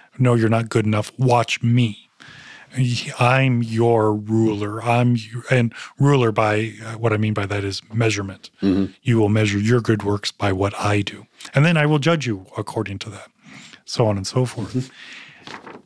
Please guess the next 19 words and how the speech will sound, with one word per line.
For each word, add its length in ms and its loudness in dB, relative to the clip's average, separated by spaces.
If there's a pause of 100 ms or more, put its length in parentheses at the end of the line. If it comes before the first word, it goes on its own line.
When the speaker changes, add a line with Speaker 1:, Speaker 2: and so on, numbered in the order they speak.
Speaker 1:
They 100 4
don't 200 4
like 220 2
what 120 2
Jesus 460 0
is 100 -4
saying 440 2
because 520 -4 (320)
he's 240 -4
taking 440 2
their 180 2
authority 640 0
away 260 0
from 280 -4
them 300 -12 (680)
because 360 -4
he's 240 0
the 140 -8
fulfillment. 880 -2